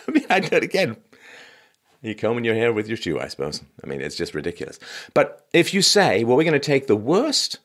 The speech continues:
and most public examples of bad behavior among a particular group, and then we're gonna use that to smear the whole group," ooh, I don't know that you want it. Well, first of all, that's wrong and irrational. It's collectivism, right?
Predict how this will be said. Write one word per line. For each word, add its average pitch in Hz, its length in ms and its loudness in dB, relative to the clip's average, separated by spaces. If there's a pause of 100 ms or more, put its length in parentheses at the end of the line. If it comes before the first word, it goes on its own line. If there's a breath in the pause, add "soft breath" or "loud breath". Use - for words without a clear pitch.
(340)
and 131 120 2
most 127 180 2
public 156 340 -2
examples 95 560 0
of 85 120 -14
bad 117 220 2
behavior 90 360 -2
among 80 220 -4
a 76 40 -6
particular 87 400 -4
group, 78 280 -2
and 76 100 -4
then 69 60 -6
we're 76 80 -6
gonna 73 100 -4
use 104 240 -2
that 107 200 -4
to - 60 -8
smear 90 360 0
the - 80 -4
whole 82 260 -4
group," 165 340 -4 (880 loud breath)
ooh, 101 380 0
I 76 420 -8
don't 175 220 -8
know 180 240 0
that 147 220 0
you 117 80 0
want 104 180 2
it. 82 80 -2
Well, - 60 -8
first - 200 0
of - 60 -4
all, 92 80 2
that's 82 180 -2
wrong 85 220 0
and 67 80 -10
irrational. 71 460 -8
It's 113 120 -8
collectivism, 87 640 0
right? 85 180 -10